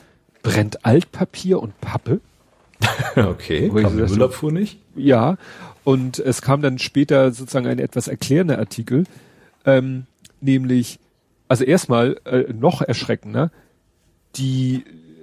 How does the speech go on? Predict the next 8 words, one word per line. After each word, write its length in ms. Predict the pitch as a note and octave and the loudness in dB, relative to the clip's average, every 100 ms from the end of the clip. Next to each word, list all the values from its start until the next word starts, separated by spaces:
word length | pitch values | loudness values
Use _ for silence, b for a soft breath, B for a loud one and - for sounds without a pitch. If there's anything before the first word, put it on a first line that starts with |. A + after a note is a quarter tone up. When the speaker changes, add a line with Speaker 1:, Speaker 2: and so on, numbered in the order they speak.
| - | -20
Speaker 1:
vor, 280 | - C#3+ B2+ | -2 -2 2
seit 200 | C3 C#3 | 4 4
einem 120 | C3+ | 4
halben 240 | B2+ F#3+ D3+ | 2 2 2
Jahr 380 | C#3+ D3+ D#3+ C#3 A2 - _ _ | 2 4 4 0 -8 -20 _ _
ist 260 | D3+ C#3 - | -8 -8 -6
diese 280 | B2 C3 | -2 -2
Tesla-Fabrik 800 | B2+ D3+ C#3+ D3 - B2+ - D3 | 0 0 2 0 -2 -2 0 -4